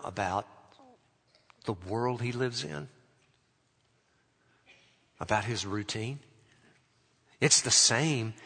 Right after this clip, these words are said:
each and every day, week after week, month after month. He catches the bus at seven oh five. He goes to the shop where he's a clerk. He comes home in time to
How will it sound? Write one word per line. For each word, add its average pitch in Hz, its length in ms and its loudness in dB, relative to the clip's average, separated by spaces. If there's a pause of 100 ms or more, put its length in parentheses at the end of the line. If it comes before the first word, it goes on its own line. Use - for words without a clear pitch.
(180)
each 131 500 -4
and 147 220 0
every 117 460 0 (200)
day, 95 440 -2 (340)
week 113 400 -4 (200)
after 135 240 -2
week, 98 440 -4 (280)
month 101 400 0 (300)
after 104 220 -4
month. 87 520 -14 (1200)
He 120 140 -4
catches 117 360 2
the 113 80 0
bus 117 300 6
at - 60 -2
seven 117 280 4
oh 110 100 0
five. 123 360 6 (1120)
He 135 160 2
goes 123 300 4
to 127 80 -2
the 110 80 -2
shop 120 440 6
where 107 100 -2
he's 110 180 0
a 110 40 -6
clerk. 117 480 -2 (800)
He 147 120 0
comes 139 260 2
home 139 300 6
in 123 80 2
time 127 340 6
to 113 120 2